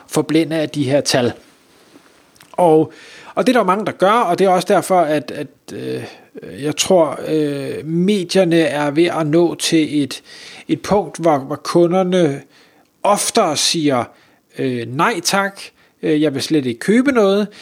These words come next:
eller, øh, "Det kan godt være, at jeg vil købe noget, men jeg vil i hvert fald ikke betale den ublu pris, som, øh, som der tidligere har været,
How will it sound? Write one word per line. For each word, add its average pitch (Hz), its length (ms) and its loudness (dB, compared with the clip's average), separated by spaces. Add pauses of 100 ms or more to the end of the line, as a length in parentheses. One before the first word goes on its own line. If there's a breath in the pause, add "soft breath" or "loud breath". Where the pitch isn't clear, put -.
(340 loud breath)
eller, 185 520 0 (320)
øh, 180 80 -2
"Det 156 640 2
kan 170 100 -8
godt 185 180 0
være, 175 100 2
at 156 60 2
jeg 139 100 -2
vil - 100 -10
købe 240 340 0
noget, 180 240 2
men 175 120 0
jeg 156 140 2
vil 151 60 2
i 151 40 2
hvert 160 220 0
fald 156 120 -2
ikke 156 140 -2
betale 147 340 2
den 156 200 0
ublu 170 360 -2
pris, - 560 -4
som, 131 400 -2
øh, 120 340 -2
som 123 260 -6
der 135 100 0
tidligere 143 440 2
har 131 100 2
været, 120 360 0